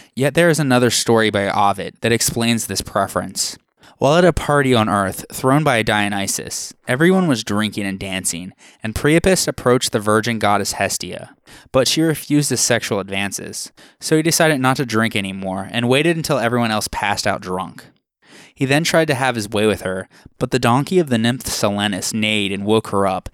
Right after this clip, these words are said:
before he could penetrate her. Startled, Hestia then ran off, and an enraged Priapus thus killed the donkey, and he demanded that donkeys be henceforth sacrificed to him.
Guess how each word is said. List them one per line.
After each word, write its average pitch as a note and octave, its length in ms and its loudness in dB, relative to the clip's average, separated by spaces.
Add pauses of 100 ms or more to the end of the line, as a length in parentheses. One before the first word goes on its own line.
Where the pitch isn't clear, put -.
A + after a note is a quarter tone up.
(240)
before C3 260 0
he B2+ 60 -2
could A#2+ 160 -2
penetrate G#2+ 540 -2
her. - 260 -16 (220)
Startled, A2 580 2 (220)
Hestia E3+ 420 4
then B2 220 2
ran G#2+ 260 0
off, G#2 360 2
and A#2+ 120 2
an B2 100 4
enraged A#2 500 2
Priapus G#2+ 600 -2
thus A#2+ 240 2
killed B2+ 240 0
the B2 80 2
donkey, G2+ 500 -2 (320)
and C#3 100 0
he C#3+ 60 2
demanded C3+ 460 2
that A#2 140 0
donkeys A2+ 460 0
be G#2 140 -4
henceforth G2+ 500 -2
sacrificed G2+ 760 -4
to - 80 -8
him. F2 280 -14